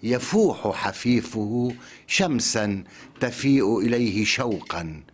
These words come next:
مشرقة. وهنالك الحور الأنيق قوافيا، تسمو القصيدة مثله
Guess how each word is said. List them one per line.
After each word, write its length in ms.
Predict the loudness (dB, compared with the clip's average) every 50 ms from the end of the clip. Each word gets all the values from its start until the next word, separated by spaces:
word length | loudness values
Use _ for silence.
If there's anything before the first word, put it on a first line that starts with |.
| -20 _ _ _ -4
مشرقة. 720 | -2 0 0 -2 -4 -6 -8 -12 -14 -14 -16 -16 -16 -18 -20 _ _ -20 -20 _ _ _ _ _ _ _ -20 -20 -20 _ _ -20 -20 -20 -20 _ -2
وهنالك 800 | -2 -2 0 0 0 0 0 0 0 0 0 0 -2 -2 -2
الحور 600 | -4 -2 -2 -2 -2 0 0 2 2 2 2 2
الأنيق 680 | 2 2 0 0 0 0 2 2 0 0 -2 -6 -8 -8 -8 -4
قوافيا، 840 | -2 0 0 0 0 0 -2 -4 -6 -10 -10 -8 -8 -10 -10 -12 -16 -20 -20 -20 -20 -20 -20 -20 _ -20 -20 -20 -20 -20 -20 -20 _ _
تسمو 480 | -2 0 0 2 0 0 0 2 2 2
القصيدة 800 | 2 0 -2 -2 -2 0 2 4 4 4 4 4 2 0 2 2
مثله 680 | 2 2 2 0 0 0 0 0 0 -2 -4 -4 -6 -8